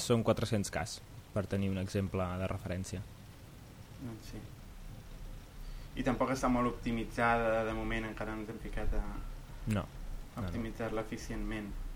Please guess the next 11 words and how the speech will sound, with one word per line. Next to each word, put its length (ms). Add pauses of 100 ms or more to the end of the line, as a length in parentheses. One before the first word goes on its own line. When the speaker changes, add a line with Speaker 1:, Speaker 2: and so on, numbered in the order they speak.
(120)
Speaker 2:
Però 160
sí, 200 (260)
aquesta 320
és 80
la 80
mitjana 420
generalment 460
en 80
les 100
pàgines. 520 (1900)
I 400